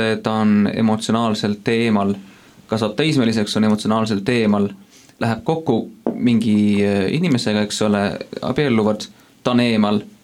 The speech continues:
ja sünnivad lapsed, ta on ikka eemal. Täitsa laps siis ju nagu ei tekigi üldse ühtegi sellist nagu sügavat suhet ju kunagi,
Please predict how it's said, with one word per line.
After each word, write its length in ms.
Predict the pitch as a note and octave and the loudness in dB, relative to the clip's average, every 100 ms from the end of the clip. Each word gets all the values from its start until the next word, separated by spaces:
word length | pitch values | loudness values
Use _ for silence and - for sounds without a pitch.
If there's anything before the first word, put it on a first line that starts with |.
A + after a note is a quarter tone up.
| - | -6
ja 100 | A2 | -4
sünnivad 300 | - D#3 C3 | 0 0 2
lapsed, 320 | E3 F3 B2 - | 0 -2 -2 0
ta 120 | D#3 | 0
on 100 | G#3 | 2
ikka 240 | A#3 - | 2 0
eemal. 280 | C3 A#2 G#2+ - - - | 2 2 2 -2 -12 -8
Täitsa 240 | - F#3+ F#3+ | -2 0 0
laps 120 | F#3+ | 0
siis 100 | F#3 | 2
ju 100 | F3+ | 2
nagu 240 | E3+ F3+ F3 | 2 2 2
ei 80 | F3 | 2
tekigi 320 | G#3 G3+ E3 F3+ | 0 0 2 2
üldse 260 | F3+ - C#3 D3 | 2 0 2 0
ühtegi 320 | D3+ C3 C3+ | 0 -2 0
sellist 260 | B2+ A#2+ C3+ | 0 2 0
nagu 240 | B2+ B2 A#2+ - - - | 2 2 0 -6 -20 -12
sügavat 540 | - F#3 G3 D3 A2+ A2+ | -2 0 2 2 0 0
suhet 460 | F3 D#3 A2+ - | 2 2 0 -2
ju 100 | A#2 A2+ | -2 0
kunagi, 380 | B2+ A2 G#2+ | 0 0 0